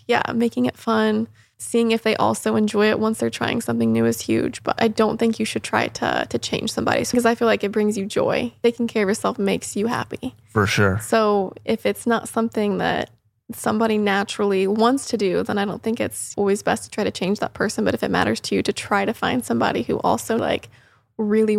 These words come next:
Speaker 1: has that desire to take care of themselves or just show up for themselves every day. And whether it's through food, workouts, or, like,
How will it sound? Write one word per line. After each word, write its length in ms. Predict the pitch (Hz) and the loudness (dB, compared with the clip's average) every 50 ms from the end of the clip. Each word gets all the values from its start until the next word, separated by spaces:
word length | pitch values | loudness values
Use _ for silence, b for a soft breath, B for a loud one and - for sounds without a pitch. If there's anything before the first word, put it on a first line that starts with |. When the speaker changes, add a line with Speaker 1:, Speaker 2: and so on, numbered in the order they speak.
| 208 220 | 0 0
Speaker 1:
has 240 | 220 220 214 214 - | 2 2 2 2 0
that 160 | - - - - | -2 -2 0 0
desire 400 | 240 233 240 - 123 - 247 240 | 0 0 2 2 2 2 0 0
to 80 | - - | -4 -4
take 180 | - 233 - | -6 -6 -6
care 220 | - - 233 226 220 | -4 -2 0 0 0
of 60 | 233 | 0
themselves 600 | 226 233 220 - - 202 - 233 240 247 - - _ _ _ _ _ _ _ _ | 0 -2 -2 -2 0 2 2 2 0 -2 -6 -14 _ _ _ _ _ _ _ _
or 320 | - 196 208 220 233 233 | -2 0 0 0 0 0
just 200 | 226 - 226 - | -2 -2 -4 -2
show 120 | - - 226 | 0 0 -2
up 80 | - | -2
for 80 | - - | -2 -4
themselves 420 | 220 202 226 - 208 190 233 - | -4 -4 -2 -2 -2 -4 -2 -2
every 200 | 214 - 202 202 | -4 -2 -2 -2
day. 260 | 233 - - - - | -2 -2 0 0 0
And 160 | 233 233 233 226 | 0 -2 -2 -2
whether 240 | - 233 233 - - | 0 0 0 0 -2
it's 180 | - - - | -2 -4 -8
through 180 | - - - 220 | -10 -8 -8 -8
food, 500 | - - - 277 285 277 269 269 269 254 | -4 0 4 4 6 6 6 6 4 4
workouts, 720 | 233 226 226 240 233 - 247 233 233 233 233 233 226 - - | 4 4 4 2 2 2 2 2 2 2 2 0 -2 -2 -4
or, 80 | 233 | -4
like, 440 | 226 - - - - 277 - - - | -2 0 0 0 -2 -2 -6 -12 -20